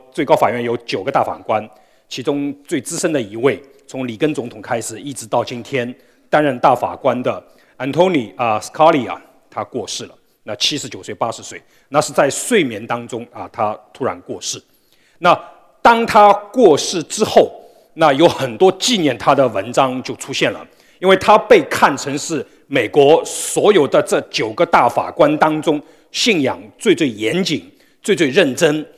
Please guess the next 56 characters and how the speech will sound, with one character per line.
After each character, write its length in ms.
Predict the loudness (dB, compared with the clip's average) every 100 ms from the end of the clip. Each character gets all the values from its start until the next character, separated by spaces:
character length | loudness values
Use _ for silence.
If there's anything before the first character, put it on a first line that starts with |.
| _
最 140 | -4 0
最 100 | 0
保 380 | 2 2 2
守 200 | 2 0
的 160 | -2 -6
一 120 | -8
个 100 | -10
基 100 | -10
督 140 | -12 -16
徒。 260 | -18 -20 _ _ _ _ _
那 260 | 4 6 4 -8 -20 _ _ _
之 160 | 2
后 180 | 6 8
有 140 | 10 8
很 340 | 6 0 0
多 200 | 4 4
他 180 | 4 2
的 120 | 2
私 320 | 2 2 2
人 120 | 0 0
的 80 |
信 280 | -2 -4 -4
件 260 | -4 -4 -6
公 200 | -6 -6
布， 220 | -6 -10 -12 _ _ _
他 240 | -2 0 0
自 200 | -2 -12
己 100 | -12
的 100 | -12
生 300 | -2 -2 -2
平 180 | -4 -4
当 160 | -4 -4
中 120 | -6
的 80 | -8
一 80 |
些 160 | -6 -6
细 260 | -4 -6 -8
节， 260 | -10 -14 -16 _ _ -14
我 100 | -8
们 100 | -4
就 140 | -2
会 40 |
发 240 | -4 -2 0
现 300 | 0 -4 -6 _ _ _
他 200 | -2 -2
跟 200 | 0 -4
很 220 | -4 -8
多 220 | -6 -4 -6
总 280 | -10 -10
统 220 | -10 -12 -12
选 300 | -10 -10 -10
举 120 | -12
的 140 | -14
候 260 | -4 -2 -2
选 240 | -6 -12
人 240 | -10 -12